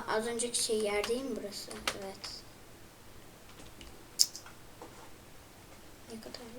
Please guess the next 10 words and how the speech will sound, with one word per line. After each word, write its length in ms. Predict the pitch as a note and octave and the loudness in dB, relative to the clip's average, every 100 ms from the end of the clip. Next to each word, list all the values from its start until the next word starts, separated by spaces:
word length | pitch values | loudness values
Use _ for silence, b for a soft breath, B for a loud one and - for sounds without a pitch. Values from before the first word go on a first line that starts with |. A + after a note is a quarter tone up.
| - - - - - - - - | -10 -12 -12 -14 -14 -14 -14 -10
buradayım 320 | - F#3+ G3+ | -2 0 0
değil 180 | G3+ B3 | -2 -2
mi? 80 | A#3+ A3 - - - - - - - - - - - - - - - - - - - - - - - - - - - - - | -6 -6 -8 -10 -4 0 0 -2 -12 -12 -12 -14 -14 -14 -12 -12 -12 -8 0 0 0 -12 -14 -14 -14 -12 -8 -6 -6 -10 -4
Bu 40 | G#3 | 0
arkadaş 480 | G3 F#3+ F#3+ - | 0 0 2 2
da 40 | F#3+ | 0
gitti. 400 | F3+ - - - - - - - - - - - - - - - - - - - - - - - - - - | -2 -4 -6 -8 -8 -8 -4 0 0 0 -10 -12 -12 -14 -10 -8 -6 -2 -4 -6 -10 -8 -8 -14 -14 -14 -6
Şey 220 | - A3+ | 0 0
atlamayı 440 | A3 - A#3 A#3 | 0 0 0 0
denesem? 380 | A#3+ A#3+ A#3+ D4+ | 0 0 0 -2